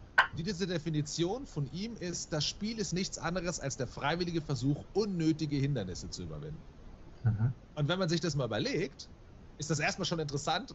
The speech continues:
Speaker 1: warum denn, weil ich finde, es stimmt. Also ich kenn kein Spiel, wo es nicht darum geht, ein unnötiges Hindernis zu überwinden. Ähm, und wenn man sich das mal überlegt, ist es doch spannend, schon rauszufinden, warum das dann bitte so eine, so eine Aktivität ist, die der Mensch,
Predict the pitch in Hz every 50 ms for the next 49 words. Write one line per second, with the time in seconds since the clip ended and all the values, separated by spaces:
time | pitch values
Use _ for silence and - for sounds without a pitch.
0 | - 143 147 147 135 156 170 170 156 156 156 151 147 - - 120 113 139 143 -
1 | 190 180 139 123 - - - 190 127 107 147 190 - - - - 120 120 131 127
2 | - - 165 156 - 165 170 196 185 - - - 185 170 156 139 143 135 - 170
3 | 208 208 - - 139 120 120 113 104 120 127 - 127 127 123 185 175 151 139 143
4 | 139 - 120 117 117 - 185 208 175 131 123 123 110 98 - 117 104 92 92 85
5 | 90 87 85 85 107 - - - - - - - - - - - - 143 143 139
6 | 139 147 147 143 - - - - - - - - 147 131 156 165 180 165 175 170
7 | - 160 165 151 139 135 131 139 180 254 - 180 - 175 165 - 156 - - -
8 | - 143 156 190 214 220 208 - 180 151 135 151 165 - - 185 151 - 185 180
9 | 180 - 196 185 - - - 139 131 127 139 170 156 143 147 156 - - 196 190
10 | 175 175 175 - 175 160 131 151 151 151 143 143 - - - - - - - -
11 | - - - 151 151 143 147 147 - - 139 135 131 - 165 170 160 165 147 -
12 | - 147 123 123 107 120 143 151 127 104 - - - -